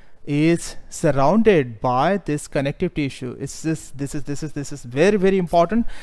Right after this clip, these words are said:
and this is called Gleason's capsules, है ना, इसको बोलते हैं Gleason's capsule, ये वाला। बाइल क्या होता है? It's a watery liquid, alkaline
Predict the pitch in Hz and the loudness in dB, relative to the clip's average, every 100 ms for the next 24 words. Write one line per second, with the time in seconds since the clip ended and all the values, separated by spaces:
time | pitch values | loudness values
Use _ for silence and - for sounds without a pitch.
0 | - - 135 131 139 151 - 135 131 165 | -8 -6 -6 -4 -6 -8 -6 -2 0 -2
1 | 170 143 151 170 - 185 - - 170 123 | -2 0 2 2 2 -2 -2 -2 -2 -2
2 | - 123 117 - - - - _ _ - | -6 -12 -12 -14 -16 -18 -20 _ _ -20
3 | - - 151 165 - 139 - 135 135 127 | -20 -10 -6 -6 -8 -10 -8 -6 -6 -6
4 | 165 208 - - _ _ _ _ - _ | -8 -8 -12 -20 _ _ _ _ -20 _
5 | _ _ _ _ - - 151 131 131 - | _ _ _ _ -20 -18 -10 -8 -8 -6
6 | 127 135 - - - - - - _ _ | -6 -8 -12 -16 -16 -16 -20 -20 _ _
7 | - - 151 123 - - 123 - - _ | -20 -14 -10 -10 -10 -14 -14 -16 -20 _
8 | _ - _ - - 123 113 139 135 147 | _ -20 _ -20 -14 -12 -12 -14 -2 0
9 | 190 190 190 165 208 170 - - 147 139 | 2 2 0 0 -4 -6 -6 -4 -2 0
10 | 147 180 175 139 147 143 - - 147 147 | 0 0 -2 -2 -4 -6 -8 -12 -2 0
11 | 160 - 190 180 196 | 2 2 2 4 2